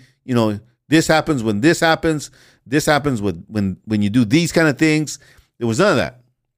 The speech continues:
in my life. There was no direction. And so I used what God had gave me and made a mess out of it.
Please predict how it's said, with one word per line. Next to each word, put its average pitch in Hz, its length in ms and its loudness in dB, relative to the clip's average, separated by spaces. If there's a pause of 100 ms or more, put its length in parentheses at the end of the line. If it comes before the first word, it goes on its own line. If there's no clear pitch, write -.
(120)
in 98 100 -10
my 104 80 -4
life. 98 200 -6
There 123 100 -2
was 120 100 -2
no 175 120 2
direction. 123 580 0 (1000)
And 104 120 -8
so 117 380 2 (180)
I 135 120 2
used 170 540 2
what 123 180 2
God 156 200 4
had 107 180 -2
gave 156 280 2
me 113 340 -2
and 110 380 0 (800)
made 139 180 2
a 131 40 2
mess 214 260 0
out 85 140 -4
of 69 100 -16
it. - 60 -20